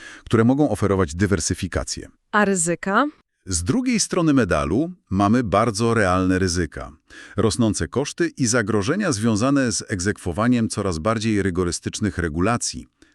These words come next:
Speaker 1: Ta kara dla Coinbase jest tego najlepszym dowodem. Niepewność polityczna i makroekonomiczna, jak shutdown w U S A, która rzutuje na cały sektor.
Speaker 2: Ta zmienność.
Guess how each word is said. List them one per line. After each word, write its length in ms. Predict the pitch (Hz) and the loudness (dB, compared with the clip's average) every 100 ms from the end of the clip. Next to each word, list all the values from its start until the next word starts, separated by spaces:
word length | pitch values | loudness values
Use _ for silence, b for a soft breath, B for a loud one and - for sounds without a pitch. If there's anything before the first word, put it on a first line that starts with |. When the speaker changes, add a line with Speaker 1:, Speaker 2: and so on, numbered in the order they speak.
| _ | _
Speaker 1:
Ta 140 | 80 | -6
kara 260 | - 101 104 | -2 0 0
dla 160 | 90 87 | -2 -2
Coinbase 520 | 98 92 95 101 92 | 0 0 0 -2 -2
jest 240 | 87 - | -4 -6
tego 260 | - 92 95 | -4 0 0
najlepszym 480 | 90 87 82 92 90 | 0 0 -2 -4 -2
dowodem. 520 | 90 95 76 104 - B B B - | -2 -2 -4 -10 -16 B B B -2
Niepewność 540 | 95 113 113 113 - | 0 0 0 -2 -2
polityczna 760 | - 80 71 139 - 131 113 101 - | -6 -6 -2 -2 0 0 0 0 0
i 100 | 110 | 2
makroekonomiczna, 1040 | 95 - 95 85 85 87 135 170 - - B B B 104 | 2 -2 -4 -2 -2 2 0 -2 -8 -10 B B B -4
jak 180 | 92 | -2
shutdown 540 | - 120 95 90 98 87 | -2 -4 -2 -2 -2 -2
w 100 | - | -2
U 140 | 110 | 0
S 200 | 85 - | 0 -2
A, 140 | 110 76 - | -4 -6 -12
która 400 | - - 135 123 85 | -10 -2 0 0 -2
rzutuje 460 | 85 98 - 87 98 | -4 -4 0 0 2
na 120 | 95 | 0
cały 260 | - 78 78 | -2 -4 -2
sektor. 440 | 123 - 69 - _ _ _ _ _ _ | -4 -6 -10 -12 _ _ _ _ _ _
Speaker 2:
Ta 140 | 220 | -2
zmienność. 920 | 208 220 269 247 156 135 - - - | 2 4 4 6 4 0 -6 -12 -14